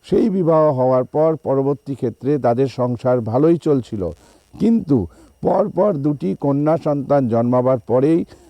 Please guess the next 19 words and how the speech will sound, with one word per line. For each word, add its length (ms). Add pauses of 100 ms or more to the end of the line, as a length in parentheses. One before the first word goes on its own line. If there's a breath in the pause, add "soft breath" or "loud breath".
(160 soft breath)
তাদের 340 (200)
এই 240
সম্পর্কের 720 (140)
ছন্দপতন 720
হয় 260 (440 soft breath)
এবং 380 (480 soft breath)
প্রায় 440 (360)
অভিযোগ 600 (100)
ওই 400 (920)
বধূর 340
পক্ষ 300 (440 soft breath)
এবং 280
তার 200
পরিবার 420
পক্ষ 320
থেকে 240
অভিযোগ 400
করেছেন 540 (340 soft breath)
যে 160